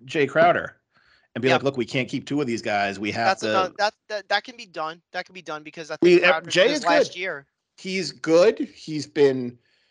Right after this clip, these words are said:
Speaker 1: everywhere he's been, he's been that quintessential glue guy. It, it's just, well, it might come down to money thing. Well, you know, you're not gonna get off Sarge and his nine million,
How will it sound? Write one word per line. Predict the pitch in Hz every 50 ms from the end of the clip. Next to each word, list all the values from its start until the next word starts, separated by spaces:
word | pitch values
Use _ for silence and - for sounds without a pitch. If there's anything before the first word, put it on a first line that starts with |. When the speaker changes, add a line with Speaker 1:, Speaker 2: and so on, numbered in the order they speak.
| _ _ _ -
Speaker 1:
everywhere | 151 156 160 196 196 190 190 180
he's | 151 165 160 127
been, | - - 143 165 180
he's | 139 143 135 -
been | - 131 131
that | 127 123 110 101 -
quintessential | - - - 127 135 - 147 127 - - 127 127 135 - 123 113
glue | 92 113 104 107 107
guy. | 117 147 147 156 175 190 220 262 302 - _ _ _ _ _ _ _ _ _ _ _ _ _ _ _ _ _ _ _ - 139 131 _ _ _ _ _ _ _ _ -
It, | 156 165 - -
it's | 160 170 143 -
just, | - - - 185 170 - -
well, | 156 156 151 160 170
it | 147
might | 143 151 151
come | - 170 165
down | 165 170 170
to | 165 165
money | 170 185 190
thing. | 156 143 131
Well, | 120 120
you | 123 117 131
know, | 123 107
you're | 101 87 95
not | 101 110 120 104 -
gonna | 123 110
get | 101 110 107
off | 104 104 98 95 -
Sarge | - - 95 113 117 104 101 98 -
and | 104
his | 120 120 107 107
nine | 104 92 92 95 90
million, | 87 87 85 90 87 87 95 117 143 139